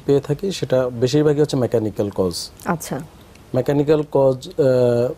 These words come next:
Speaker 1: যেহেতু বেশি, এই, এটার ট্রিটমেন্টের যে প্রটোকলটাও আসলে basi-, basically, আহ, done by mechanical means
Speaker 2: আচ্ছা।
Speaker 1: এবং ইকুইপমেন্ট বা ট্রিটমেন্ট পদ্ধতি। আর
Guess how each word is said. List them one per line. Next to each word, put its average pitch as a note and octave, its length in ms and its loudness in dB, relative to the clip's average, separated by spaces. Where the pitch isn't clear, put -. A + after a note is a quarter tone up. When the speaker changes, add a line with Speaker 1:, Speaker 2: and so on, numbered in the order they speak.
Speaker 1:
যেহেতু C#3 400 2
বেশি, C3+ 440 0
এই, D#3 320 4
এটার D#3+ 280 4
ট্রিটমেন্টের D#3+ 800 2
যে D3 100 2
প্রটোকলটাও C#3 800 2
আসলে C3+ 340 2
basi-, C3 480 0
basically, C3 520 2
আহ, D3 240 -6
done B2+ 440 0
by B2 320 2
mechanical A#2+ 440 0
means B2 580 0
Speaker 2:
আচ্ছা। A#2 300 -4
Speaker 1:
এবং A2 220 -4
ইকুইপমেন্ট A#2 580 0
বা G2+ 320 -2
ট্রিটমেন্ট B2 400 0
পদ্ধতি। A2 440 -2
আর A2 220 0